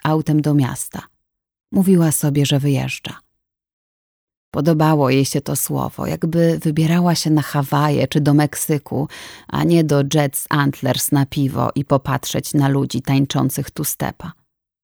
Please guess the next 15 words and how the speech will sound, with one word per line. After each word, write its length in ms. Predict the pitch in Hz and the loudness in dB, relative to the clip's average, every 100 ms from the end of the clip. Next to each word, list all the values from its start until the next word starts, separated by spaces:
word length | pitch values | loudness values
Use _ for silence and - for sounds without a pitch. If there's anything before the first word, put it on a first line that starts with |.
| _ - | _ -20
W 60 | - | -6
pokoju 360 | 170 247 262 | -4 0 4
motelowym 800 | 254 185 165 160 147 151 151 160 | 4 4 2 2 2 2 2 2
zjadła 540 | - - 143 156 147 143 | 0 -2 -2 -2 0 -2
samotnie 500 | - 131 135 147 139 | -2 -2 0 -2 -2
paczkę 380 | 139 - 147 | -4 -4 -4
chipsów 480 | 135 147 135 - 123 | -2 -2 -2 -6 -8
ziemniaczanych, 960 | - 131 131 127 - - - 180 - - - | -2 0 0 -2 -4 -4 -6 -8 -10 -18 -10
poszła 300 | - 147 139 | -6 -2 0
do 140 | 139 | -2
kina, 460 | - 131 139 - 160 - _ _ | -2 -6 -6 -6 -10 -14 _ _
kupiła 360 | - - 143 135 | -8 -4 -2 0
sobie 240 | 139 139 | 0 2
nowy 240 | 139 139 | 2 0
płaszcz. 640 | 135 143 - - - - | -4 -4 -4 -4 -8 -14